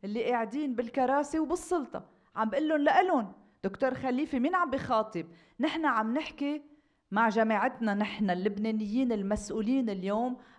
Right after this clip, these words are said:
عن هذا القرار، عم نقول لهم تفضلوا اعملوا واجباتكم. قبل ما أوصل لسلاح وللحديد والنار ولغيره،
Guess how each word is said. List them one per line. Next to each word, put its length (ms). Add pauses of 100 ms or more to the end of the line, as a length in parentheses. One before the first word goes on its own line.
عن 160
هذا 320
القرار، 720
عم 160
نقول 260
لهم 140
تفضلوا 460
اعملوا 320
واجباتكم. 680 (760)
قبل 320
ما 80
أوصل 440
لسلاح 540
وللحديد 580
والنار 500
ولغيره، 560